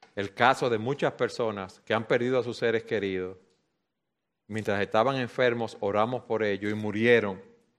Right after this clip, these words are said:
Y muchos se pueden estar preguntando, "¿Por qué mi hijo o mi hija no está conmigo?". El Señor no nos está diciendo con este texto que todo el mundo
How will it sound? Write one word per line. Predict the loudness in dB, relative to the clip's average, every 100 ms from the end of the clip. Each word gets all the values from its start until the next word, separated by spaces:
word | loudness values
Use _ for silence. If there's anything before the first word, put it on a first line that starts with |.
| _ _ _ _ _ _
Y | -2
muchos | 0 0 0
se | 0
pueden | 2 0 0
estar | -2 -2
preguntando, | -2 -2 -4 -2 0 0 -4 -10 -16 _ _ _ _ _ _ _ _ _ _ _ _ _
"¿Por | -6 0
qué | 0
mi | 0 -2 -2 -2
hijo | -4 -6
o | -6 -4
mi | -2 -2 -2
hija | -4 -8 -8
no | -10
está | -6 -6 -6
conmigo?". | -8 -8 -10 -12 -20 _ _ _ _ _ _ _ _ _ _ _ _ _
El | -4
Señor | -2 0 0 0
no | 0
nos | 0
está | 0 2 0
diciendo | 0 -2 -2 0 -4
con | -4 -4
este | -6 -4 -6
texto | -2 -4 -4 -10 -8
que | -6
todo | -2 -2 -2
el |
mundo | -4 -4 -6 -6 -10